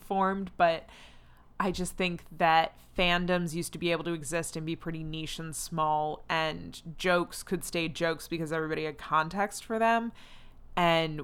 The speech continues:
when it comes to fandoms in which there are hundreds of thousands of people speculating about one person's actions,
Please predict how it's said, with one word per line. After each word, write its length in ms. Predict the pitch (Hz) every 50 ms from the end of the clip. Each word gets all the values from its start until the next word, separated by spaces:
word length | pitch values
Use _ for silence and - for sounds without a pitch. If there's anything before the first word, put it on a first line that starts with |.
| - -
when 200 | 156 175 165 160
it 120 | 160 - -
comes 440 | - - 180 170 165 165 160 -
to 100 | - 170
fandoms 800 | 156 - - - 156 151 151 151 147 147 147 147 147 143 135 -
in 180 | - 160 156 151
which 320 | 151 151 143 - - - - -
there 180 | - 160 156
are 60 | 147
hundreds 640 | 156 151 - - 165 160 160 156 160 170 160 143 -
of 160 | - - -
thousands 640 | - - 151 147 143 147 151 143 151 147 147 143 -
of 160 | - 143 -
people 460 | - - 190 - - - 143 139 143 -
speculating 880 | - - - 147 147 - - 147 143 143 143 143 147 156 - - - -
about 340 | - 156 160 143 143 - 151
one 280 | 151 147 143 143 147
person's 580 | 143 - 147 147 143 - 151 147 143 143 135 131 - - -
actions, 720 | 147 139 135 - - - 196 196 202 208 214 214 202 -